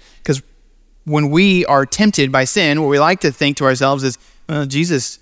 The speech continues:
you know, what would Jesus do?" Well, he wouldn't be in this situation because, you know, he's all powerful and he knew not to sin and he knew what to do. And Jesus was tempted every way. We see that in Hebrews chapter four.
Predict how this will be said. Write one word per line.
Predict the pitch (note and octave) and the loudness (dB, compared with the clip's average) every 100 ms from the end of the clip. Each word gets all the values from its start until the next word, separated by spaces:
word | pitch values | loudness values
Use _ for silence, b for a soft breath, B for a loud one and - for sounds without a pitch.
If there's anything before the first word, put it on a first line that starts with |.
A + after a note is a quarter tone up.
| _ | _
you | - | -4
know, | B2+ | 0
what | A#2 E3 | 2 2
would | C#3+ | 2
Jesus | C#3+ B2 A2+ | 0 -4 -2
do?" | A2 | -2
Well, | G2+ C#3+ C#3+ | 0 0 0
he | - - F3+ | -2 -4 -2
wouldn't | G3 D3 | -2 -2
be | C#3 | -2
in | C#3+ | -2
this | D#3+ | -2
situation | - A2+ B2+ B2 C#3 | -2 -2 -2 -4 -2
because, | B2 B2+ B2+ B2+ - b b | -2 0 0 -2 -8 b b
you | C3+ | -2
know, | B2 A#2+ | 0 0
he's | C#3 D3 D3+ C3+ | 0 0 -2 -2
all | - C3 | -2 -2
powerful | C#3 D3 C#3 A#2+ A#2 | 0 0 -2 -2 -2
and | A#2+ B2 | -2 -2
he | B2+ D3+ | 0 0
knew | C#3+ C3 | 0 0
not | G3 - | -2 -2
to | B2 A2+ - | -2 -4 -6
sin | - B2+ B2+ | -4 -2 0
and | C#3 B2+ C3 | -2 -2 -2
he | |
knew | D#3 C3+ B2+ | 0 2 2
what | B2 | 0
to | - | -2
do. | B2 B2+ D3 | 0 0 0
And | C3+ b b b b b - - | -4 b b b b b -20 -12
Jesus | D3 E3 D3 | -2 0 2
was | C#3 | -2
tempted | - C#3 C#3 | 0 -2 0
every | B2+ B2+ | -2 0
way. | C#3+ G3 | 2 0
We | B2+ | 0
see | C3+ D#3 | -2 0
that | C3+ C3 | 0 -2
in | |
Hebrews | C#3 D3 C#3 | -2 -2 -2
chapter | - C3 B2+ | -2 -2 -4
four. | - - C3 | -8 -6 -6